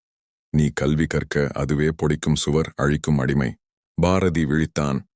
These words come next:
எழுந்தான், ஏற்றான் நூல்கள். அவன் கனவு, "எனது கிராமத்து பிள்ளைகள் அனைவரும் பள்ளிக்கூடம் செல்ல வேண்டும்." அவன் தூங்கவில்லை, அவன் ஓயவில்லை. ஒரே வேலையாக எண்ணினான்.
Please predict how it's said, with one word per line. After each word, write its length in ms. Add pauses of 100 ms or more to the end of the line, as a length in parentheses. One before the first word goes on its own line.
(160)
எழுந்தான், 600 (460)
ஏற்றான் 440
நூல்கள். 500 (540)
அவன் 280
கனவு, 460 (800)
"எனது 440
கிராமத்து 460
பிள்ளைகள் 420
அனைவரும் 500
பள்ளிக்கூடம் 600
செல்ல 260
வேண்டும்." 420 (340)
அவன் 340
தூங்கவில்லை, 500 (380)
அவன் 300
ஓயவில்லை. 640 (680)
ஒரே 280
வேலையாக 580
எண்ணினான். 580